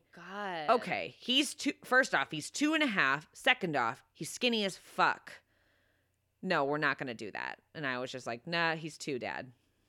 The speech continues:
Speaker 2: he was like, "Yeah, I know, I know. I just wanna, uh, uh."
Speaker 1: Oh, that just made my skin crawl.
Speaker 2: Uh-huh. And I was like, "He's fucking two. He's two."
Speaker 1: Isn't it crazy how differently that hits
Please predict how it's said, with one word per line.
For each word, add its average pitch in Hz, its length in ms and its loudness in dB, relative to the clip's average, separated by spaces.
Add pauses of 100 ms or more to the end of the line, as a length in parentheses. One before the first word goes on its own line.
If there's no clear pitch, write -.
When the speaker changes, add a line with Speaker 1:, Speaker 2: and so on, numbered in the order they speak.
(160)
Speaker 2:
he - 80 -12
was 120 80 -10
like, 113 120 -8
"Yeah, 202 200 -6
I 202 100 -6
know, 170 240 -6
I 160 100 -8
know. 143 120 -6
I 123 140 -8
just 147 140 -14
wanna, 143 280 -10 (180)
uh, 123 400 -12
uh." 127 200 -8
Speaker 1:
Oh, 190 220 -8
that 175 160 -10
just 165 220 -18
made 160 180 -12
my 151 140 -12
skin - 500 -16
crawl. 131 140 -8
Speaker 2:
Uh-huh. 120 360 -4
And 131 140 -6
I 123 120 -4
was 123 180 -6
like, 98 300 -6
"He's - 340 -14 (240)
fucking 120 360 -10
two. 80 580 -12 (520)
He's - 260 -18
two." - 560 -12 (100)
Speaker 1:
Isn't 202 180 -12
it - 120 -14
crazy 170 380 -12
how 160 160 -12
differently 156 500 -14
that 139 180 -12
hits - 580 -16